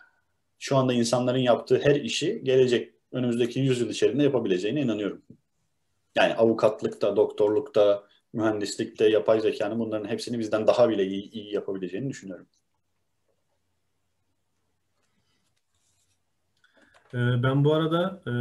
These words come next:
Speaker 2: hocalarıma biraz, e, söz hakkı vermek istiyorum. Şu an yayında halen hocalarımız, e, bulunuyor. E, söz hakkı almak isteyenler varsa tekrardan,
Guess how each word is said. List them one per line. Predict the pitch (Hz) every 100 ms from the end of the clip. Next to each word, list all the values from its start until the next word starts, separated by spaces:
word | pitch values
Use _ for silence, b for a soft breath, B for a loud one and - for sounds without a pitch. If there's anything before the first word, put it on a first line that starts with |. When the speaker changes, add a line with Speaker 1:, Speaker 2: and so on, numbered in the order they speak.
| 123 123 120
Speaker 2:
hocalarıma | 120 131 135 143 147
biraz, | 117 110 - - - 113
e, | 104 101
söz | 117
hakkı | 113 110 123
vermek | 113 110 104
istiyorum. | - 117 170 170
Şu | -
an | 117
yayında | 117 117 120
halen | 117 117
hocalarımız, | 113 113 113 117 110 - _ _ -
e, |
bulunuyor. | 104 101 107 113 113 117 113 139 _ _ _ _ _ _ _ _ _ _ _ _
E, | 113 107 107
söz | 104 110
hakkı | 113 117 120
almak | 113 117
isteyenler | 117 - 110 113
varsa | 113 113 113 110
tekrardan, | 113 110 107 110 123